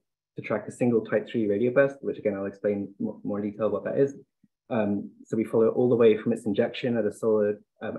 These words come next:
active region, follow it along interplanetary magnetic field lines, and then last we see a little bump in energetic electrons at one of the in situ spacecraft, uh, we have out in the heliosphere.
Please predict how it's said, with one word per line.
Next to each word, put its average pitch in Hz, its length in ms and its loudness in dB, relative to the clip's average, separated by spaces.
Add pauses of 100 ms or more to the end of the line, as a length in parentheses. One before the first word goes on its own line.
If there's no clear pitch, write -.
active 131 200 -6
region, 170 340 -4 (360)
follow 113 120 6
it 110 180 2
along 113 240 4
interplanetary 107 560 -2
magnetic 98 380 -4
field 120 180 2
lines, 110 280 0
and 107 100 -4
then 101 100 0
last 107 280 -2
we 104 80 -6
see 110 140 -2
a 104 40 0
little 104 240 2
bump 104 280 -4
in 104 260 -6 (340)
energetic 104 440 -6
electrons 104 540 -2
at 98 220 -8
one 104 140 -2
of 98 140 -8
the 104 240 2
in 101 100 -4
situ - 280 -8
spacecraft, - 520 -8 (600)
uh, 104 120 -2
we 98 100 -2
have 101 220 -8
out 98 180 -4
in 95 380 -6
the 98 80 -4
heliosphere. 92 480 -8